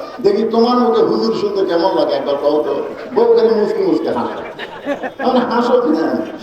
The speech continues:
বলে, "জনগণ আপনাকে চিনে না, তাই হুজুর কয়, কিন্তু আমি তো আপনাকে চিনি, হুজুর এত সহজ না।"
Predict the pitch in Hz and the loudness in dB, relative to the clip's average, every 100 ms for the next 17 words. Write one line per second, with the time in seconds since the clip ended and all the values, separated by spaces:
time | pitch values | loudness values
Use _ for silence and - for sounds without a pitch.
0 | 247 - 202 240 240 262 277 277 277 262 | -14 -2 4 6 6 6 4 4 4 2
1 | 254 254 - 285 294 302 240 - 208 190 | 2 0 0 2 4 4 2 0 2 2
2 | - - - 160 - - - - 226 214 | 2 2 0 2 2 0 -2 -2 0 2
3 | - 220 247 220 - 190 185 196 190 170 | 0 0 0 0 0 0 -2 -2 0 0
4 | - - - - - - - 240 240 233 | 0 -2 -8 -10 -8 -6 0 2 2 2
5 | 247 233 - 190 156 - 131 - 117 - | 2 2 2 0 0 0 0 -2 -6 -10